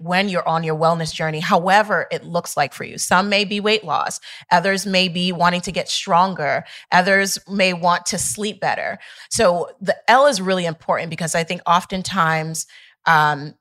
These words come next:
we jump into the exercise and the nutrition, the A being really important too. And it's like, "Okay, I'm gonna work out. Okay, I'm just gonna eat healthy." But your lifestyle matters so much. And oftentimes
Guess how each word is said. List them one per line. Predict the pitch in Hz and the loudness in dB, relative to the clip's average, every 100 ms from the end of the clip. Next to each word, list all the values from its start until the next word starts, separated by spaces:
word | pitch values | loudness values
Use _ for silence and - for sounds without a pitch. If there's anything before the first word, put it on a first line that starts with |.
| _ | _
we | 175 220 | -4 -2
jump | 196 185 - | 0 0 -2
into | 180 185 - | -6 -6 -6
the | - 165 | -2 -2
exercise | - - 175 170 156 151 147 - | -2 -2 0 4 4 4 0 -4
and | 160 156 | -6 -6
the | |
nutrition, | 147 143 - 147 - - 175 - | -6 -6 -4 -4 -4 -8 -12 -8
the | - | 2
A | 240 247 | 4 4
being | 208 190 180 | 4 2 2
really | 190 180 | 2 2
important | 160 180 135 - | 0 -4 -6 -6
too. | - 151 - - - - - | -6 -6 -10 -18 -20 -12 -2
And | 190 | 2
it's | 220 | 2
like, | - | 0
"Okay, | - 294 | 2 4
I'm | |
gonna | 269 | 4
work | 226 214 | 4 4
out. | 240 - | 4 4
Okay, | 226 240 226 | 4 2 2
I'm | 185 190 | 2 2
just | 185 - | -2 -4
gonna | 170 | -6
eat | 156 - | -8 -6
healthy." | - 233 - - - - - _ - | 2 2 0 -14 -18 -20 -20 _ 4
But | 170 - | 4 4
your | 196 | -2
lifestyle | 190 190 233 277 - 220 190 | 0 -2 -2 0 2 4 4
matters | 175 165 170 185 160 156 | 4 4 6 6 4 0
so | - - 175 175 | -4 2 4 4
much. | 175 165 143 - - | 2 0 0 0 -4
And | 160 | 0
oftentimes | - 196 226 226 185 175 156 160 | 2 2 0 -2 0 2 2 -2